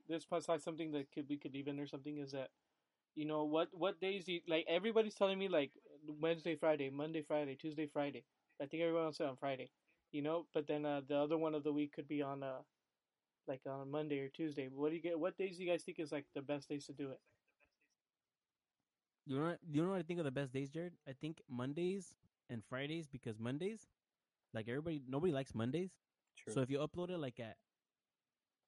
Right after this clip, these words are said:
Speaker 2: like, let's say you upload it, like, at midnight, like, midnight, midnight Sunday night, people who are going to work and stuff, if they
Speaker 3: Yeah.
Speaker 2: really wanna listen to it, they can just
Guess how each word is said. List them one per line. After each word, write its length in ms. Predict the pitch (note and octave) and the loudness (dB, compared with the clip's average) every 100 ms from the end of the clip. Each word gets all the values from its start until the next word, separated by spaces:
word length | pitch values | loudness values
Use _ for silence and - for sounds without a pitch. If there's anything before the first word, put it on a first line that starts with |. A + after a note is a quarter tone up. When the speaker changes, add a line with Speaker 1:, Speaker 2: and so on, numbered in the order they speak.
| _ C3+ | _ -12
Speaker 2:
like, 100 | B2 | -8
let's 120 | C#3 | -8
say 140 | - F3 | -4 -2
you 220 | D#3+ D3+ | 0 0
upload 220 | C#3+ D3+ D3 | 0 -2 -2
it, 40 | |
like, 160 | B2+ A2+ | -4 -6
at 100 | A2 | -8
midnight, 440 | A#2 C3+ C#3 C#3 - A#2 | -8 -6 -8 -10 -14 -14
like, 160 | A2+ - _ _ - | -14 -14 _ _ -8
midnight, 340 | B2 C3 B2+ C3 | -4 -2 -4 -4
midnight 480 | B2+ C3 C3+ C3+ B2 | -6 -6 -8 -10 -8
Sunday 260 | C3 B2+ | -8 -6
night, 260 | B2+ C3 C#3+ _ _ _ - | -6 -8 -10 _ _ _ -8
people 160 | C3+ | -4
who 60 | B2+ | -2
are 80 | B2+ | -4
going 180 | B2 A#2 | -6 -8
to 80 | |
work 200 | G#2+ A2+ C3 | -10 -10 -12
and 100 | A#2+ | -12
stuff, 180 | C3 - | -14 -14
if 60 | G#2 | -16
they 80 | A2 | -14
Speaker 3:
Yeah. 60 | G#2+ | -8
Speaker 2:
really 140 | A2 | -8
wanna 180 | A2+ A2 | -8 -10
listen 240 | A2 B2+ A#2+ | -12 -12 -12
to 140 | C#3+ | -12
it, 100 | B2+ | -14
they 60 | G#2+ | -16
can 120 | A#2 | -18
just 140 | G#2+ | -20